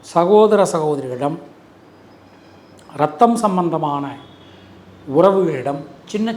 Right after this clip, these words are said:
சின்ன கருத்து மோதல்கள், கருத்து முரண்பாடுகள் நமக்கு வரலாம். கொஞ்சம்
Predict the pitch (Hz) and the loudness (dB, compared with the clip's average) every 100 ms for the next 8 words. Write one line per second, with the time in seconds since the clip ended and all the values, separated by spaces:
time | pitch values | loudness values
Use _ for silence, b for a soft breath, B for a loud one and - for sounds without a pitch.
0 | - 156 185 - 190 220 220 208 156 147 | -8 -8 -8 -2 0 0 -4 -8 -4 -4
1 | 156 147 135 143 - - 185 208 220 - | -4 -6 -10 -14 -18 -6 -2 -2 -2 -12
2 | 170 139 170 226 226 185 147 135 190 190 | -8 -2 0 0 0 -4 -4 -6 -10 -10
3 | 139 120 - 165 107 113 113 113 - - | -14 -14 -18 -16 -14 -12 -12 -14 -20 -20
4 | - - - - - - - - - - | -20 -20 -20 -20 -20 -20 -20 -20 -20 -20
5 | - - - - 254 | -20 -20 -20 -16 -14